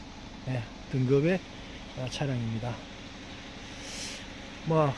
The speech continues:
현대나 현대 와이에프라든가, 음, 그 다음에 기아의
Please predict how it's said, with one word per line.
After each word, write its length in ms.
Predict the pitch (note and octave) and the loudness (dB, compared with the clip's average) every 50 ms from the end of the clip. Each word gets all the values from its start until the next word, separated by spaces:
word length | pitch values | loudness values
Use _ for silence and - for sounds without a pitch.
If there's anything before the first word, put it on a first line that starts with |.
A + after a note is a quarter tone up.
| - - - | -2 -4 4
현대나 640 | - G3+ G3 G3+ G3 B3 B3+ B3 B3 A#3 A3+ G#3+ E3+ | 10 12 12 12 12 12 12 12 12 12 12 12 12
현대 240 | D3 F#3+ F#3+ G#3 A3+ | 12 10 12 12 12
와이에프라든가, 1000 | G3+ E3+ D#3+ D#3+ F3+ G#3+ G3+ - G#3+ G3 F3 D#3 D#3 E3 D3+ D3 F3+ F#3 E3+ C3+ G#2+ - - - - | 12 12 12 12 12 12 10 10 12 12 12 12 12 10 10 12 12 12 12 10 8 2 -4 -4 0
음, 220 | D#3 D3 D3 C#3+ B2+ | 4 6 6 6 8
그 80 | - C3 | 6 8
다음에 320 | C#3+ C#3+ C3+ C#3 D#3 D#3+ | 8 8 10 10 8 8
기아의 800 | - - C#3+ D3 F3 G3 F#3 F3 E3 D#3+ D3+ C#3+ C#3 C3+ B2+ | 8 10 12 12 12 12 12 12 12 12 12 12 10 6 4